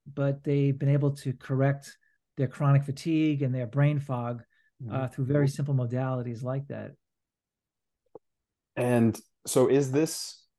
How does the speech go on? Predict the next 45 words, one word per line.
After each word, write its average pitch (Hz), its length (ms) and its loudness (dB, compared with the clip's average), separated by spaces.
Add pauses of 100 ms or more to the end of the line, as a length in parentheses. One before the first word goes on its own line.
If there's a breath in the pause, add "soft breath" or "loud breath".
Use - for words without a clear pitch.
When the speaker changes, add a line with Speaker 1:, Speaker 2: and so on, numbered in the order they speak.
(380)
Speaker 2:
is 110 120 -4
this 117 200 0
problem 123 420 6
with 110 160 2
perfusion 101 720 0
also 101 720 6
a, 87 440 2
Speaker 1:
Oh, 139 100 -8 (100)
okay, 131 80 -2
Speaker 2:
a, 127 40 -2
Speaker 1:
let 143 120 2
me, 113 80 4
Speaker 2:
a, 101 120 0
Speaker 1:
let 165 160 0
me 104 100 2
Speaker 2:
a - 40 4
Speaker 1:
get 139 100 -10
perfusion, 127 380 -6
right. 135 300 -2 (180 loud breath)
Speaker 2:
Yeah. 117 380 6 (420)
Speaker 1:
I 123 40 6
Speaker 2:
I-, 123 40 10
Speaker 1:
forgot - 100 8
Speaker 2:
is - 60 8
this 139 140 4
Speaker 1:
that. 147 60 8
Speaker 2:
also, 139 260 4
like, 123 160 4
a - 40 2
problem 110 400 2
of 92 240 -2
the, 92 180 0
um, 87 420 -4 (680)
of 101 120 0
the - 160 -2 (140)
protein 101 340 2
misfolding, 156 640 6
or 104 160 6
is 104 100 4
that 104 260 6
some 107 340 2
other 104 300 6
sort 101 200 0
of, 90 200 -2
um, 85 480 0